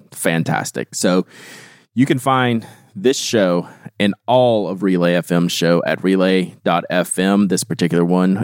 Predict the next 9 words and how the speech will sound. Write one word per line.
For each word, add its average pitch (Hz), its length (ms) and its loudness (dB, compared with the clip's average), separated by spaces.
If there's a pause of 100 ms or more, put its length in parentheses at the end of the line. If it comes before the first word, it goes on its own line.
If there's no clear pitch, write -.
is 82 360 0
at 69 320 -2
slash - 460 -2
pen 123 180 0
addict. 110 460 -2 (140)
It 92 80 0
will 92 100 2
be 87 320 0
three 101 640 0